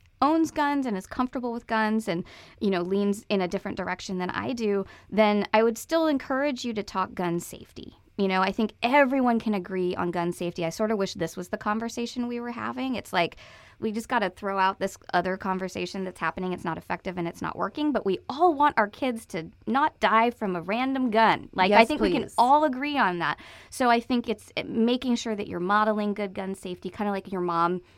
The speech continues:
Speaker 1: I
Speaker 2: Mm-hmm.
Speaker 1: love that example that she's just always letting you know wh-, where it is and if it's loaded and all those things. So just continuing to model good gun safety and to continue to talk about that idea that a gun is not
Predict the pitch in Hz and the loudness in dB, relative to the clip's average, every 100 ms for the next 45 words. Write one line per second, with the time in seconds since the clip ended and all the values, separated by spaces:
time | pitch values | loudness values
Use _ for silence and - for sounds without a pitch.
0 | 196 185 185 190 196 190 185 175 165 175 | -6 -2 2 4 4 2 -4 -8 -8 -8
1 | 170 175 170 170 - 180 170 170 - 180 | -8 -6 -8 -10 -12 -16 -16 -10 -4 -2
2 | 185 170 165 170 165 156 208 262 - - | -2 -4 -4 -6 -6 -8 -6 -8 -10 -4
3 | 285 285 262 254 247 247 170 - 302 294 | 0 0 0 -2 -4 -6 -8 -8 -8 -8
4 | - 214 208 196 165 202 214 208 185 - | -4 -4 -4 -6 -4 -4 -4 -4 -8 -8
5 | - - - 269 262 - - 247 - 254 | -16 -20 -8 -6 -6 -8 -4 -4 0 -2
6 | 262 254 247 214 196 190 180 180 180 175 | 0 -2 -2 -2 -2 -4 -4 -6 -6 -6
7 | - 190 190 185 180 - - - 202 202 | -6 -6 -6 -6 -8 -10 -16 -2 -2 0
8 | 226 202 208 - 220 196 185 - 403 427 | -2 -2 -4 -2 -4 -4 -6 -8 -10 -8
9 | 220 190 - 185 180 180 180 175 170 165 | -6 -4 -4 -4 -6 -6 -6 -6 -6 -8
10 | 196 220 233 240 240 175 170 175 170 170 | -4 -2 0 -2 -6 -10 -8 -4 0 -2